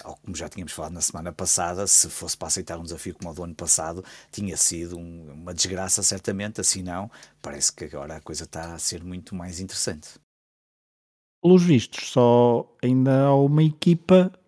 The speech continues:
Speaker 2: que, hum, não,
Speaker 1: Duas.
Speaker 2: não teve um,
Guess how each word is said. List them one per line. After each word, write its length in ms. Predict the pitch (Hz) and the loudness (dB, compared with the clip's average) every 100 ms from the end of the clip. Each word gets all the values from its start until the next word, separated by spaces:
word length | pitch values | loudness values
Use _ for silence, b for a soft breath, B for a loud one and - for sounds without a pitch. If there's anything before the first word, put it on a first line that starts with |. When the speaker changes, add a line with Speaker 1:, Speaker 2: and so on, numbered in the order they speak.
| _ _ - | _ _ -10
Speaker 2:
que, 580 | - 156 160 165 165 180 - _ 147 | 0 4 4 4 4 2 -4 _ -2
hum, 840 | 147 147 147 151 147 151 151 151 - | 2 4 4 4 2 2 2 0 0
não, 380 | 147 147 151 147 - _ _ _ _ _ | 4 6 6 4 -2 _ _ _ _ _
Speaker 1:
Duas. 300 | 110 131 156 165 | -2 2 4 4
Speaker 2:
não 100 | 147 | 6
teve 180 | 160 | 8
um, 100 | 151 | 8